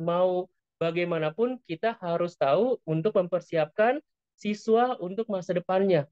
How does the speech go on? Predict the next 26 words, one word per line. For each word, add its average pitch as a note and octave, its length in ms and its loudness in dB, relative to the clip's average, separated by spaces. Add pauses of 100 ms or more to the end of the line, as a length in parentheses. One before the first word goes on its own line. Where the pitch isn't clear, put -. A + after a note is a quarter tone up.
(140)
bahkan E3 320 2
sepuluh G3 320 0
tahun F#3+ 320 0
ke F#3+ 160 0
depannya F3+ 320 0
itu G#3 160 -4
nanti F#3+ 240 -4
seperti D3+ 320 -2
apa. A#2+ 320 2 (680)
Berikutnya F#3+ 400 4
yang B3+ 80 0
ketiga F#3+ 480 0
adalah D#3+ 320 -2
fondasi A3 400 0
saat A3 280 -6
ini F#3+ 200 -4
untuk G3 280 -4
siswa, E3 600 0
yaitu E3+ 400 2
kita G#3+ 240 -2
harus F3+ 360 0
lihat G3 280 2
dari E3 240 4
apa? F3 360 0
Kualitas C3+ 440 -4
literasi, C#3 720 -2